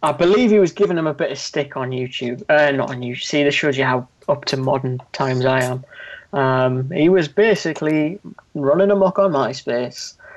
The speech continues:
Um, but he was basically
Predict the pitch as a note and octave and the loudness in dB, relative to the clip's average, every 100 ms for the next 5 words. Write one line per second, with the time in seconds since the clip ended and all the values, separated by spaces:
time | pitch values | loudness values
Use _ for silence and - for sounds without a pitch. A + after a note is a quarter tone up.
0 | - - C3+ A#2+ A#2+ A#2+ A#2+ B2+ - _ | -20 -4 -2 0 0 -2 -6 -12 -20 _
1 | - - - - - E3 E3+ E3+ E3+ G#3+ | -20 -18 -16 -18 -4 2 4 2 2 2
2 | F#3 F3+ D#3+ D3 | 4 2 2 -2